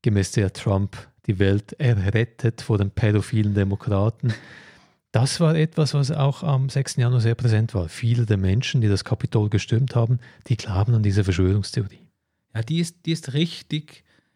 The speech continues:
Speaker 2: eingesickert in die, in die, in, in die Wirklichkeit,
Speaker 1: Mhm.
Speaker 2: eben aus dem
Speaker 1: Mhm.
Speaker 2: virtuellen Raum der, äh, sozialen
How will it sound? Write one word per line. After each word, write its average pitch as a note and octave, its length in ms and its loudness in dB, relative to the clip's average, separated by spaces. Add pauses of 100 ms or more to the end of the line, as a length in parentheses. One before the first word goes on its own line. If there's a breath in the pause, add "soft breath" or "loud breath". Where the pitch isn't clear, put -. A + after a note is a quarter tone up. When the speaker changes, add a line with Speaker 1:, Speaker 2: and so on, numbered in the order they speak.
(320)
Speaker 2:
eingesickert B2+ 960 0
in G#2+ 160 0
die, G2+ 300 -4
in G2+ 120 -4
die, - 220 -10
in, G2+ 120 -8
in A2+ 120 0
die G2 160 -2
Wirklichkeit, A2 640 0
Speaker 1:
Mhm. E2+ 60 2
Speaker 2:
eben F#2+ 200 2
aus C3+ 340 -2
dem A#2 340 2
Speaker 1:
Mhm. A2 40 0
Speaker 2:
virtuellen A#2 800 0
Raum A2 520 0
der, A2+ 360 0
äh, G#2+ 60 -4
sozialen A2 840 -2